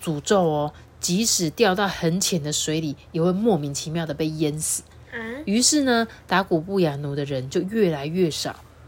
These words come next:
Speaker 1: 他们的头目啊，雅迪欧，因为杀死了妻子，以及跟妻子呢在一起的男人，双方家族呢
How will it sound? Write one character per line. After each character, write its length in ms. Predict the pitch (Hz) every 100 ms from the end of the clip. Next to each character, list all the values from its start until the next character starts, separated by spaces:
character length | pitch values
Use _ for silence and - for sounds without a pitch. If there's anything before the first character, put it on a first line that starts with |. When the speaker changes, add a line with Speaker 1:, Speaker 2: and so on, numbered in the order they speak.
| -
Speaker 1:
他 120 | -
们 80 | 349
的 140 | 302
头 300 | 277 - 196
目 220 | 220 269
啊， 220 | 208 147 - - -
雅 180 | 135
迪 220 | 139 156 170
欧， 260 | 185 180 185 - -
因 280 | 202 208 226
为 160 | 208
杀 320 | 180 - 175
死 180 | 175 -
了 80 | 139
妻 300 | 135 - 170
子， 240 | - - - - -
以 100 | 156
及 220 | - 165
跟 260 | 190 190 185
妻 320 | - - 196 190
子 220 | - 139
呢 200 | 131 131 - -
在 240 | - 185
一 80 | 170
起 180 | 170 -
的 80 | 131
男 300 | 127 127 139
人， 160 | 151 - - - - -
双 320 | - - 185
方 240 | 185 185 180
家 240 | 175 165
族 200 | 165 139
呢 200 | 127 131